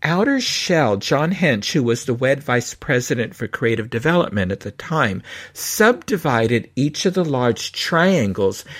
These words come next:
into four smaller triangles on which they placed triangular pyramids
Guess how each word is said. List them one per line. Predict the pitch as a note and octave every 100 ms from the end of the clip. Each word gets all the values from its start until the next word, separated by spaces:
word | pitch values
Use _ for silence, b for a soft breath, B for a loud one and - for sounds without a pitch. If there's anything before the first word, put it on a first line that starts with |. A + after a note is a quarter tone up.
| B B
into | D3 E3
four | - D3 B2 A#2+
smaller | - - - A#2+ B2 D3 A#2+
triangles | - G2+ F#2 F#2 F2 F2+
on | - A#2 A2
which | A2+ C3 -
they | E3+
placed | - - B2 B2 -
triangular | - A#2 A2+ A2 G#2+ F#2
pyramids | - - G#3 G#3 A2+ F2 -